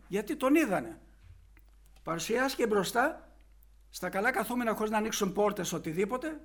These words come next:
μέσα από τα ντουβάρια πέρασαν σκιά μέσα και παρουσιάστηκε και λέει του Θωμά, «Έλα εδώ». Προηγουμένως τι είπες; Δεν ήτανε μαζί τους.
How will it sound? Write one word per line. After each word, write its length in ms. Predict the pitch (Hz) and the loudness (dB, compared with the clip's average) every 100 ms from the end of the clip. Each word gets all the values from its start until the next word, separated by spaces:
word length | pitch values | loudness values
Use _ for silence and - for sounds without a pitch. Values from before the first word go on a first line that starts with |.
| - | -12
μέσα 200 | 185 208 | -8 -8
από 100 | 180 | -6
τα 80 | 160 | -6
ντουβάρια 420 | 165 196 180 165 | 0 0 0 -2
πέρασαν 420 | 180 180 151 190 | -2 -2 -2 -2
σκιά 360 | 156 156 175 170 | -4 -2 2 2
μέσα 360 | 147 247 320 320 - - - - | 2 -2 -4 -10 -18 -20 -20 -8
και 100 | 220 | 0
παρουσιάστηκε 800 | 208 - 175 208 233 294 320 320 - - - | 0 2 2 2 0 -4 -6 -8 -16 -20 -20
και 140 | - 240 | -4 0
λέει 140 | 262 | 0
του 140 | 254 202 | 0 -2
Θωμά, 340 | 214 294 330 - - - | 2 2 0 -6 -18 -4
«Έλα 180 | 254 | 2
εδώ». 440 | 214 254 302 - - - - - - - - - | 4 4 -2 -10 -20 -20 -20 -20 -20 -20 -20 -14
Προηγουμένως 480 | 160 190 247 294 294 | -2 0 2 0 2
τι 100 | - | 2
είπες; 340 | - - - - - - - - | 0 -2 -14 -20 -20 -20 -20 -20
Δεν 200 | - 370 | -6 -2
ήτανε 200 | 294 165 | 0 2
μαζί 280 | 165 180 240 | 2 2 0
τους. 240 | 311 294 | -2 -6